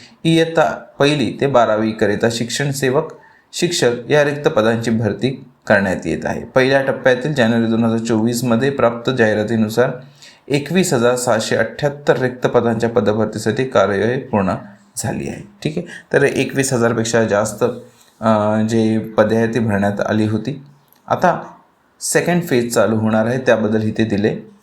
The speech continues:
आता टप्पा दोन अंतर्गत शिक्षकांच्या रिक्त पदांच्या जाहिराती प्रसिद्ध करण्यासाठी दिनांक वीस जानेवारीपासून पोर्टलवर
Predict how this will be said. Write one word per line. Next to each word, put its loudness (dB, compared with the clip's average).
आता 2
टप्पा 2
दोन 0
अंतर्गत 0
शिक्षकांच्या -2
रिक्त -2
पदांच्या 2
जाहिराती 0
प्रसिद्ध 0
करण्यासाठी 2
दिनांक 2
वीस 0
जानेवारीपासून 0
पोर्टलवर 2